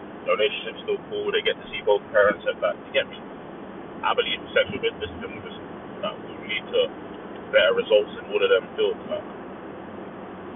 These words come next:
it's just, to me, like, everyone's different, but, like, in my opinion,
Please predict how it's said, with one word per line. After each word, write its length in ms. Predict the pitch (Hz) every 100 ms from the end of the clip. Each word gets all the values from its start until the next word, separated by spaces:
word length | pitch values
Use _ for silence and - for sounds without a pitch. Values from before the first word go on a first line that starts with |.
| - - -
it's 340 | - - - -
just, 160 | - -
to 480 | - - - - - -
me, 120 | - - - -
like, 140 | - - -
everyone's 340 | 135 113 - 120
different, 280 | - - -
but, 80 | - - -
like, 140 | - -
in 60 | 113
my 160 | 117 -
opinion, 340 | - -